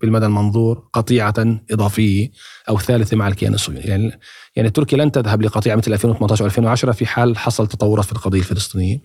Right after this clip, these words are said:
أو اعتداءات إسرائيلية، لكنه أيضًا يعني في الاتجاه المقابل، وهذا الذي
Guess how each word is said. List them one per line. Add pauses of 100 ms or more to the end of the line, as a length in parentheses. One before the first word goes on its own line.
(100)
أو
اعتداءات
إسرائيلية، (380)
لكنه
أيضًا
يعني
في
الاتجاه
المقابل،
وهذا
الذي